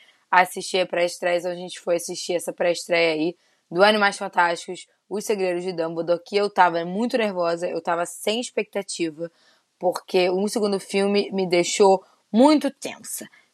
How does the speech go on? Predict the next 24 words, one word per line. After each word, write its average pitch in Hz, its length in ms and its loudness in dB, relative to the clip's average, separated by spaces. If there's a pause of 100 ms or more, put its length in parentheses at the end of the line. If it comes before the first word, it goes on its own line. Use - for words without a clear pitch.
Me 180 80 0
deixou 190 400 4
muito 240 340 0
tensa, 190 500 4
porque 196 200 -4
eles 196 160 -2
lançaram 196 1000 2 (360)
um 214 240 -8
bando 294 420 4
de 269 140 -4
coisa 170 680 0
que 202 160 -16
não 226 340 -2
fazia 254 260 -2
sentido 196 580 -10
com 233 440 0 (100)
a, 156 760 -2 (300)
o 190 80 -10
último 226 520 -6
livro 247 360 -6
do 226 80 -6
Harry 190 220 -4
Potter, 202 400 -2
né? 175 180 -6